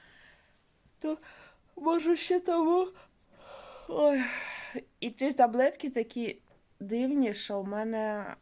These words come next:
коротше, каж-, кожного ранку низ, ніс забитий такими к-, к-, кровавими. Ну, коротше, капіляри лопаються, але я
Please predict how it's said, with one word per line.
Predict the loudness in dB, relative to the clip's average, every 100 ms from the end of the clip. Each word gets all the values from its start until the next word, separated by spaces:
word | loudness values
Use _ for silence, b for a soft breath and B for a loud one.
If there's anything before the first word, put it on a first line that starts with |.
| _
коротше, | -12 -8 -8 -8 -10 -8 -8 -8 -12 -18 _ _ _ _ _ _ _ _ -10
каж-, | 0 0 0 -8 -18 -10
кожного | -6 -6 -6 -4 0 0
ранку | 0 -4 -6 -4
низ, | -2 -4 -6 -10
ніс | -6 -4 -6
забитий | -4 -4 -2 -8 -8 -8 -12 -14 B B B B B B _ _ _ _ _ _ _ _ _ -20 _ -12
такими | -12 -8 -8 -8 -12
к-, | -20 -20 _ _
к-, | -18 -18 _
кровавими. | -4 -2 2 2 4 2 0 0 -2 -6 -14 B B B -16 -8
Ну, | -6
коротше, | 0 2 2 -2
капіляри | -2 -2 -2 0 2 2 -2 -4
лопаються, | -4 -4 -2 -2 -4 -6 -14 -12
але | -6 -4 -2 0
я | 0 0 -4